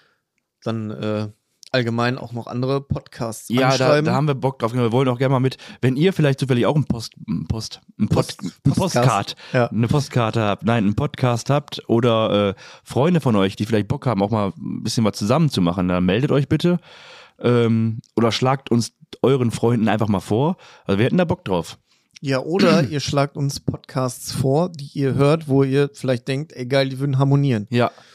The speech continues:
Speaker 2: dann würden wir die anschreiben, genau.
Speaker 1: Weil, wie ihr jetzt auch schon wieder hört, wir können halt auch sabbeln. Wir können nicht nur Berufe.
Speaker 2: <laughs>
Speaker 1: Da ist nämlich mein Sprachanteil auch wieder ein bisschen höher.
Speaker 2: Ja, aber nur, weil ich dir so wenig aufschreibe immer bei der
Speaker 1: Naja,
Speaker 2: Liste.
Speaker 1: nee, alles gut.
Speaker 2: <laughs>
Speaker 1: Äh,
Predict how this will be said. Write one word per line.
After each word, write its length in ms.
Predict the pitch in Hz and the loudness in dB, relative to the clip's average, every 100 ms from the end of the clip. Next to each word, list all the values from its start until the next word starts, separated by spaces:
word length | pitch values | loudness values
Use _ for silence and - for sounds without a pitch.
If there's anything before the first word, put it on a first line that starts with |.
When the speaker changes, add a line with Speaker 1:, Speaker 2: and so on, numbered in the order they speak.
| - | -2
Speaker 2:
dann 140 | 107 | 2
würden 180 | 117 117 | 2 2
wir 80 | 123 | 2
die 120 | 110 | 2
anschreiben, 520 | 110 107 95 82 82 - | 2 0 0 0 -2 -2
genau. 240 | 107 104 | 0 4
Speaker 1:
Weil, 240 | 110 107 - | 2 2 -6
wie 220 | - 120 120 | -6 0 2
ihr 120 | 117 | 2
jetzt 240 | 117 - | 0 -2
auch 220 | - 123 120 | -4 -4 0
schon 160 | 139 | 0
wieder 180 | 120 117 | 2 4
hört, 200 | 127 127 | 4 2
wir 80 | 123 | 0
können 240 | 147 127 | 0 2
halt 160 | 127 113 | 2 2
auch 160 | 113 | 0
sabbeln. 480 | 123 127 123 117 151 - - | 2 2 2 2 0 -6 -8
Wir 80 | 120 | -2
können 220 | 147 139 | 0 0
nicht 140 | 135 | 2
nur 180 | 147 131 131 | 2 0 0
Berufe. 640 | 156 175 247 147 233 196 - | 4 6 6 6 4 4 2
Speaker 2:
<laughs> 160 | 190 - - 247 254 175 - 170 - | 0 -2 -2 -4 0 -2 0 -4 0
Speaker 1:
Da 140 | 139 | 2
ist 140 | 165 160 | 4 4
nämlich 220 | 156 147 | 2 4
mein 180 | 143 135 | 2 0
Sprachanteil 760 | - - 135 160 123 120 120 | -2 0 2 2 -2 2 4
auch 140 | 117 120 | 4 4
wieder 80 | 123 | 2
ein 80 | |
bisschen 260 | 127 127 120 | 0 0 2
höher. 260 | 120 117 131 - - - - 107 | 4 4 4 2 0 -2 -6 -12
Speaker 2:
Ja, 100 | 110 | -4
aber 140 | 127 | -2
nur, 120 | 131 | 0
weil 60 | 131 | 0
ich 40 | 120 | 0
dir 80 | |
so 100 | 113 | 2
wenig 220 | 113 120 92 | 2 0 0
aufschreibe 380 | 123 - 95 95 | -2 -2 -2 0
immer 80 | |
bei 120 | 98 120 | 2 4
der 120 | 110 | 6
Speaker 1:
Naja, 180 | 104 104 | 6 4
Speaker 2:
Liste. 140 | 107 | 4
Speaker 1:
nee, 120 | 107 | 2
alles 240 | 107 101 - | 2 -2 -2
gut. 100 | 131 - | -2 0
Speaker 2:
<laughs> 1200 | 143 - - - - - - - - - - - | -2 -2 -4 -4 -4 -6 -4 -6 -4 -4 -4 0
Speaker 1:
Äh, 340 | 110 104 98 | 2 4 2